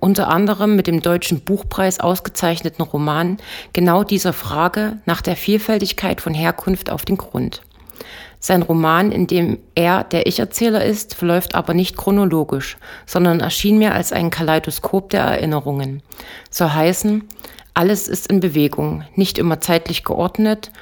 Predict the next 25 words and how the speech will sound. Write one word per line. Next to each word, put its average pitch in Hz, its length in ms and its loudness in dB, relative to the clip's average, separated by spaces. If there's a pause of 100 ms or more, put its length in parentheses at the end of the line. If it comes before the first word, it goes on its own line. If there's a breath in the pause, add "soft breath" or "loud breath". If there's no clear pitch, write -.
(140 loud breath)
sprunghaft, 185 1000 0
lückenhaft. 147 760 -4 (560 loud breath)
Stanisic 226 760 0
nutzt 196 400 0
die 175 40 -2
bereits 170 340 -2
angesprochenen 180 760 0
Ebenen 214 500 2
zur - 160 0
Ergründung 214 680 2
und 165 220 -2
als - 220 -2
Zugang 214 440 0
zu 208 120 0
seiner 165 340 0
eigenen 185 320 0
Herkunft. 151 720 -4 (640 loud breath)
Das - 180 -4
wichtigste 220 580 0
soziale 185 520 0
Element 160 460 0
ist - 200 -4
dabei 185 220 2
seine 185 260 0
Familie. 151 760 -2